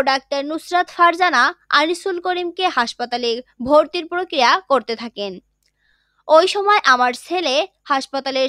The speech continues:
সকল স্টাফের সাথে স্বাভাবিক আচরণ করে। হাসপাতালের নিচতলায় একটি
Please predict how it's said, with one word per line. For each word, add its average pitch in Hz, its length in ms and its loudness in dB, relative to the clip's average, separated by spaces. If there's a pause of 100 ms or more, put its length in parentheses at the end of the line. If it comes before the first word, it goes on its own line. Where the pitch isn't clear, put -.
সকল 339 360 2 (140)
স্টাফের 240 420 -6
সাথে 330 380 -2 (180)
স্বাভাবিক 339 580 2
আচরণ 294 440 0 (160)
করে। 202 280 2 (840)
হাসপাতালের 381 720 2
নিচতলায় 381 680 0
একটি 254 300 -6